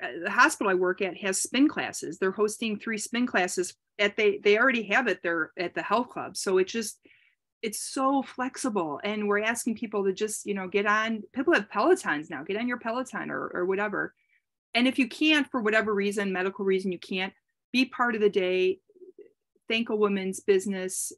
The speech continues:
go to, donate to a women's shelter. Again, be part of our movement, even if you can't get on the bike, but we prefer if you be on the bike with us. And, and Ride Illinois has done a great job and, and it's making the streets safer for all of us. So I definitely commend you guys in what you've done for,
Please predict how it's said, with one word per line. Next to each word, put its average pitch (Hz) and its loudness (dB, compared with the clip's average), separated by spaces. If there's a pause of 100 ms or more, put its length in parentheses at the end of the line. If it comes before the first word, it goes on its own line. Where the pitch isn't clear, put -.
go 202 4
to, 208 2
donate 214 0
to 220 -4
a 196 2
women's 185 -2
shelter. 180 -4
Again, 196 2
be 214 -4 (100)
part 226 0
of 208 0
our 202 4
movement, 196 0
even 190 -2
if 180 -8
you 175 -8
can't 175 -4
get 165 -6
on 160 -4
the 147 -6
bike, 156 -6
but - -10
we 208 -4
prefer 170 -2
if - -6
you 151 -4 (420)
be 175 2
on 151 -2
the 147 -8
bike 143 -8
with - -14
us. - -16
And, - -12
and 185 -4 (720)
Ride 196 6
Illinois 180 2
has 170 0
done 170 0
a 165 -4
great 170 2
job 156 0
and, 147 -4
and 170 -6
it's 165 -8
making 196 4
the 180 -2
streets - -4
safer 175 0
for - -4
all 160 0
of - -12
us. - -12
So 160 -6
I 156 -2
definitely 170 -2
commend 185 -2
you 175 4
guys 165 -2
in 160 -4
what 170 -2
you've 175 -4
done 156 -4
for, 156 -10